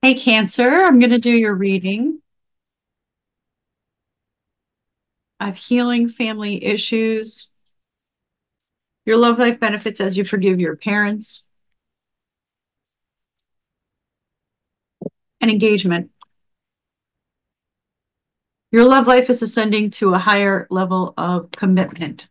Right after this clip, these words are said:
Okay, if you're single, that means you're gonna be bringing in a partner, a serious, uh, romantic commitment. If you're dating someone, this means that they're gonna take it to the next level.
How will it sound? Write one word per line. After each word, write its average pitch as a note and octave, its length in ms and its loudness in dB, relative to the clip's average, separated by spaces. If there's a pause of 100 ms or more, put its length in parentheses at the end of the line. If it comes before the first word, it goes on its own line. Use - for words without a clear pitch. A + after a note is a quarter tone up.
Okay, G3 460 -2
if F#3 160 -8
you're F#3+ 80 -2
single, C#4 460 4
that G#3+ 200 0
means A3 380 -2
you're G#3 160 -4
gonna G3 80 -2
be G3+ 80 0
bringing F#3+ 320 -2
in F#3+ 100 0
a F3 80 -2
partner, F#3+ 540 -2
a F3+ 100 -2
serious, F#3+ 680 -2 (200)
uh, E3 340 -4 (140)
romantic F#3 480 -2
commitment. G3+ 580 -4 (840)
If A3 280 2
you're G#3+ 200 6
dating B3 380 4
someone, A3 680 2
this G3 180 -4
means G3+ 200 -4
that F3+ 60 -6
they're F#3+ 120 -4
gonna F#3 160 -2
take F#3 180 -6
it F#3 60 -6
to - 100 -16
the - 100 -10
next - 280 -6
level. G#3+ 580 2